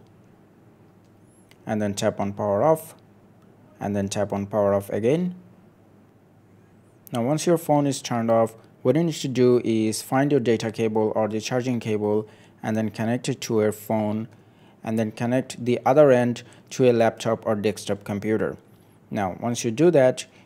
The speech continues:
you will see that your phone is charging, and after that what you need to do is press the volume up button and the power button together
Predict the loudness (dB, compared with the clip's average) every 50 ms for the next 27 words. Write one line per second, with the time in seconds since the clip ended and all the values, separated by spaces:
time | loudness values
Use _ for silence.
0 | _ -10 -6 -2 -2 -2 -2 -2 -2 -2 0 0 2 2 2 2 2 0 -2 -4
1 | -4 -4 -4 -6 -4 -4 -2 -4 -4 -6 -6 -2 0 0 0 2 0 0 0 0
2 | -4 -6 -8 -14 -20 _ -20 -20 _ _ -4 -2 -2 0 0 -2 -4 -4 -6 -2
3 | -2 -2 -2 0 -2 0 2 4 4 4 2 -2 -8 -4 -2 0 0 0 0 -2
4 | -4 -6 -6 -10 -6 -2 -2 0 0 0 -2 -4 -6 -4 -2 0 0 0 0 -2
5 | -2 -6 -12 -18 -20 -20 -20 -20 _ _ 2 4 4 4 4 2 0 0 2 4
6 | 2 4 6 6 4 4 2 -2 2 2 2 2 2 4 4 4 4 2 -4 -4
7 | -4 -6 -8 -12 -20 -20 -20 -20 _ -4 -2 0 2 2 2 0 0 2 2 2
8 | 2 4 2 0 -2 -2 -6 -4 -4 -4 -2 0 0 2 2 2 0 0